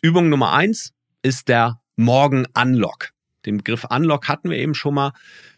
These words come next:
Das ist tatsächlich einer meiner Favoriten. Das Ganze hat zwei Teile. Den Teil zwei vergessen die meisten und genau der macht die Magie, deswegen bleib dran.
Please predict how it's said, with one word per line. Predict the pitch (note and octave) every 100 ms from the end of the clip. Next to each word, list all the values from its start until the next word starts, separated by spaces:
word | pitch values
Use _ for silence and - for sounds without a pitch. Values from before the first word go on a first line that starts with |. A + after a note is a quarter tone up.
| _ _ _ _
Das | C3+ B2+
ist | E3+ E3+ - - _ -
tatsächlich | D3+ F3 F#3 F3 -
einer | C#3+ D#3+ D#3
meiner | C#3 C#3
Favoriten. | B2+ B2+ A#2+ A2+ E3 F3+ F3+ - _
Das | - B2+ A#2+
Ganze | C#3 D3+
hat | C#3 B2
zwei | - A#2+ C3
Teile. | C#3 - C3 E3+ G#3 G3+ _ _ _ -
Den | B2 B2 B2 A2+
Teil | B2+ C3+
zwei | - B2 C#3+
vergessen | C3 A#2+ C#3+ D#3+
die |
meisten | C#3+ C3 C3+ - C#3 C3 -
und | A2+ A2+ A#2 A2 _
genau | G#2 A2+ A#2+
der | G#2 C3
macht | C#3 B2+
die | C3
Magie, | A#2+ A2 D#3+
deswegen | D#3+ B2 C#3 C#3 C#3 - _
bleib | G#2+ A2+ -
dran. | A#2+ F3